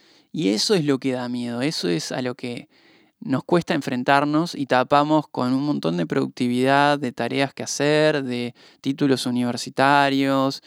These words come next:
de eti-, <laughs> de etiquetas, eh, diversas. Entonces, eh, me parece que esto es un,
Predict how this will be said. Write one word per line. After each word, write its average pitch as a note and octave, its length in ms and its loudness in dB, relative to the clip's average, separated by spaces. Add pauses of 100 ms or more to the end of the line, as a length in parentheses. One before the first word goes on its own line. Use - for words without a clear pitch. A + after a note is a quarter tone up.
(340)
de A#2+ 320 0
eti-, C3 520 -2
<laughs> - 0 -
de B2 120 0
etiquetas, B2+ 960 0 (140)
eh, A#2 500 -14
diversas. D3 880 2 (500)
Entonces, D3 720 0 (100)
eh, B2 500 0 (160)
me C3+ 220 0
parece D3 360 0
que C#3+ 80 0
esto D3+ 160 -2
es - 120 -6
un, D3 300 -2